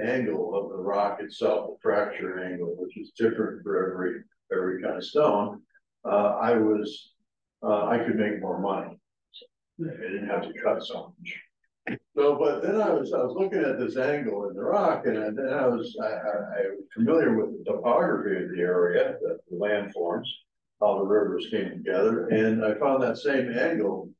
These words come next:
in the river forms. So, uh, knowing sacred geometry, uh, from my work and, and, uh, exploration of,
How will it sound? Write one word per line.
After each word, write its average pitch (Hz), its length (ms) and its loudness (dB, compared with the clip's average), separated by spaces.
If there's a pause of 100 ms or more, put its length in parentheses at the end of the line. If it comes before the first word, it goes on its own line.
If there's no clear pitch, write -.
(240)
in 117 160 0
the 107 80 2
river 135 480 0
forms. - 360 -12 (1400)
So, 120 600 0 (240)
uh, 110 480 0 (420)
knowing 170 680 0 (680)
sacred - 480 0
geometry, 113 840 -4 (460)
uh, 101 220 -2 (120)
from 107 280 2
my 95 440 0 (360)
work 123 580 2 (440)
and, 107 340 -4
and, 98 300 -6
uh, - 560 -6
exploration 110 960 2
of, - 360 -2